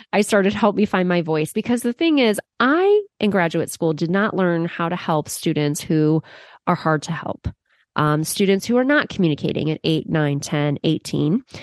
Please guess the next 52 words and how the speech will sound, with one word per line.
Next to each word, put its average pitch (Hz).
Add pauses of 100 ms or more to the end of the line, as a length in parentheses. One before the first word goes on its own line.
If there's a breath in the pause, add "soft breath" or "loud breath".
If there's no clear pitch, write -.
(360 loud breath)
Um, 175 (200)
and 220 (1400)
I 233
just 226
didn't 226
have 220
that 208
kind 196
of 175
guidance. 151
I -
really 170
didn't. 151
And 180
so 208
I 208
don't 269
want 240
you 226
to 196
feel 170
that -
way. -
If -
you're 185
working 226
with 240
students 202 (320 loud breath)
and 190
you're 196
listening 277
to 294
this 240
case 240
studies 214
and 202
you're 196
like, 190
"Rose, 208 (320)
that, 190 (100)
that's 196
my 277
caseload," 196
or, 208
you 247
know, 202
"I 226
have 311
a 440
student 349
that's 202
just 622